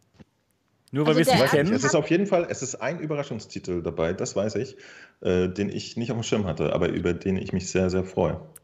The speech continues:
Speaker 3: Kommen
Speaker 1: Okay.
Speaker 3: wir
Speaker 2: Das Spiel sah
Speaker 3: hoffentlich
Speaker 2: gut aus auf den
Speaker 3: zu.
Speaker 2: ersten Blick.
Speaker 1: Das
Speaker 2: Ich guck mir
Speaker 1: wirklich?
Speaker 2: das definitiv
Speaker 1: Ja, genau.
Speaker 2: dann noch mal genauer
Speaker 1: Absolut.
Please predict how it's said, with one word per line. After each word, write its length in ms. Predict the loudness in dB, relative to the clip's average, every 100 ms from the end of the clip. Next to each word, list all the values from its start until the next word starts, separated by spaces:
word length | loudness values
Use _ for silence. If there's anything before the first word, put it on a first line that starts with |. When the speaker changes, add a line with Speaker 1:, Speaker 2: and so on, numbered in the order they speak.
| _ -6
Speaker 3:
Kommen 160 | -2 2
Speaker 1:
Okay. 180 | 2 0
Speaker 3:
wir 80 | -6 _ _ _ _ -8
Speaker 2:
Das 160 | -6
Spiel 300 | -6 -6 -4
sah 120 | 0 0
Speaker 3:
hoffentlich 120 | 0
Speaker 2:
gut 200 | -4 -2 -4
aus 100 | -4
auf 120 | -4
den 100 | -2
Speaker 3:
zu. 40 |
Speaker 2:
ersten 440 | 0 -2 -2 -8 -4
Blick. 180 | -2
Speaker 1:
Das 120 | -2 -2
Speaker 2:
Ich 20 |
guck 140 | 4
mir 60 | 4
Speaker 1:
wirklich? 180 | 6 2
Speaker 2:
das 140 | 0
definitiv 400 | -6 -8 -8 -2
Speaker 1:
Ja, 100 | 2 4
genau. 200 | 6 6
Speaker 2:
dann 100 | 6
noch 140 | 4
mal 180 | 2 2
genauer 160 | 4 4
Speaker 1:
Absolut. 260 | 6 8